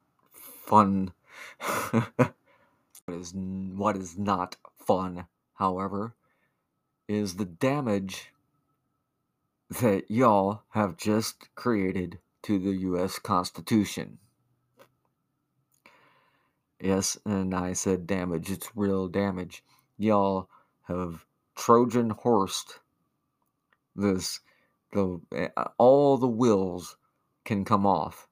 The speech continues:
now because basically, um, the provision that says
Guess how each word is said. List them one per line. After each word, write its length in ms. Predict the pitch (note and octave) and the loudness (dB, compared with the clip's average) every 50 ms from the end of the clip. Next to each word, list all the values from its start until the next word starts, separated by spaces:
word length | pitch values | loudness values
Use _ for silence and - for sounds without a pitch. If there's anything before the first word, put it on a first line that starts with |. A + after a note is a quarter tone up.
| _ _ _ _ | _ _ _ _
now 380 | D#2+ - - - - - - - _ _ _ _ _ _ _ _ - | -6 -6 -4 -6 -8 -8 -12 -20 _ _ _ _ _ _ _ _ -8
because 680 | - F#2+ F2 - G2 F2+ F#2 F#2+ F#2 F#2 F#2 F2 - - _ _ _ _ _ _ _ _ _ _ _ _ _ _ _ _ _ - - _ | -8 -8 -4 -2 -2 0 0 0 -2 -4 -4 -6 -10 -12 _ _ _ _ _ _ _ _ _ _ _ _ _ _ _ _ _ -20 -2 _
basically, 800 | C3+ C3 C3+ D3 - - G#2 F#2 - F#2 F2 F2 F2 F2 G#2 G#2+ _ _ _ _ _ _ _ _ _ _ _ _ _ _ _ _ - | 4 6 6 4 4 2 -2 -2 -4 -6 -8 -6 -8 -8 -10 -12 _ _ _ _ _ _ _ _ _ _ _ _ _ _ _ _ -8
um, 460 | E2 E2+ F2 F2 F2 F2 F2 E2+ E2+ _ _ _ _ _ _ _ _ _ _ _ | -6 -6 -6 -6 -6 -8 -10 -12 -14 _ _ _ _ _ _ _ _ _ _ _
the 80 | - G2+ | -6 -4
provision 760 | - G2 F#2+ F2+ F2 A2 C3+ C#3+ - B2+ G2+ A2 B2 C3 B2+ A#2 _ _ _ _ _ _ _ _ _ _ _ _ _ _ _ _ _ _ _ _ _ _ _ _ _ _ _ | -2 -2 -2 0 2 2 2 2 0 -2 -4 -6 -8 -10 -16 -20 _ _ _ _ _ _ _ _ _ _ _ _ _ _ _ _ _ _ _ _ _ _ _ _ _ _ _
that 220 | G2 G2 G2 - - | -4 -2 -2 -2 -2
says 640 | - - - C3 C#3 B2+ G#2+ G#2 A2+ A2 A2+ - | -2 0 2 2 2 2 0 -2 -4 -6 -10 -14